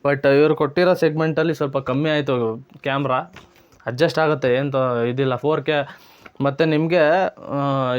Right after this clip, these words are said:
ನಿಮ್ಗೇನ್ ಹೇಳ್ದೆ, ಫ್ರಂಟು ತರ್ಟಿ ಟೂ ಎಂ ಪಿ ಕ್ಯಾಮ್ರಾ ಏನ್ ಹೇಳ್ದೆ, ಫ್ರಂಟ್ ಕ್ಯಾಮ್ರಾ ನಿಮ್ಗೆ ಇದು ಬಂದು ಅಂಡರ್ ವಾಟರಲ್ಲಿ ಫೋರ್ ಕೆ ರೆಸಲ್ಯೂಷನಲ್ಲಿ ನಿಮ್ಗೆ ವಿಡಿಯೋ ರೆಕಾರ್ಡಿಂಗ್ ಮಾಡ್ಬೋದು.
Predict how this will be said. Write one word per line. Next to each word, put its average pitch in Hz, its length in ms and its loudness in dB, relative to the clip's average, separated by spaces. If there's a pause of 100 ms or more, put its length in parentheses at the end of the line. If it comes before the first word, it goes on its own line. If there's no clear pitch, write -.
ನಿಮ್ಗೇನ್ 147 460 0
ಹೇಳ್ದೆ, 180 240 2
ಫ್ರಂಟು 165 360 0
ತರ್ಟಿ 170 300 0
ಟೂ 170 100 0
ಎಂ 165 180 0
ಪಿ 165 180 -2
ಕ್ಯಾಮ್ರಾ 156 360 -2
ಏನ್ 151 180 0
ಹೇಳ್ದೆ, 143 200 0
ಫ್ರಂಟ್ 139 300 -4
ಕ್ಯಾಮ್ರಾ 147 280 0
ನಿಮ್ಗೆ 123 420 0
ಇದು 139 120 -2
ಬಂದು 135 520 -2 (480)
ಅಂಡರ್ 170 360 0
ವಾಟರಲ್ಲಿ 165 460 0
ಫೋರ್ 175 320 0
ಕೆ 170 460 2
ರೆಸಲ್ಯೂಷನಲ್ಲಿ 156 720 0
ನಿಮ್ಗೆ 156 300 -2
ವಿಡಿಯೋ 147 440 2
ರೆಕಾರ್ಡಿಂಗ್ 135 400 -2
ಮಾಡ್ಬೋದು. 117 400 -2